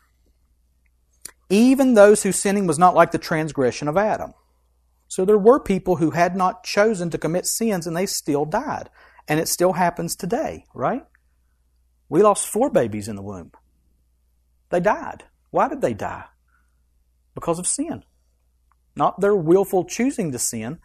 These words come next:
but because sin is in the world. And through sin comes death. Doesn't seem fair.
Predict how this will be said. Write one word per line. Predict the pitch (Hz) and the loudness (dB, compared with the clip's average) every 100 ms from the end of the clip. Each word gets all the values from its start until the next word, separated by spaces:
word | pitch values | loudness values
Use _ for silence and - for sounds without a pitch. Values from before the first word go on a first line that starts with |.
| _ | _
but | - | -10
because | 196 - 190 185 | -8 -4 -2 -2
sin | - 185 196 208 - _ _ - | -6 -4 -6 -8 -10 _ _ -12
is | 139 | -6
in | 202 | -2
the | 208 | 2
world. | 226 277 104 - _ - | 4 2 -4 -10 _ -8
And | 135 - | -8 -2
through | 156 220 | 0 0
sin | - 160 165 | -2 -6 -6
comes | 196 156 170 - | -6 -8 -8 -4
death. | 247 302 - _ _ _ _ _ _ _ _ _ _ _ _ _ _ _ _ _ _ _ _ _ _ _ - | -4 -4 -12 _ _ _ _ _ _ _ _ _ _ _ _ _ _ _ _ _ _ _ _ _ _ _ -6
Doesn't | 185 208 | -4 -4
seem | - 208 | -4 -6
fair. | 196 262 294 - | -4 -6 -6 -10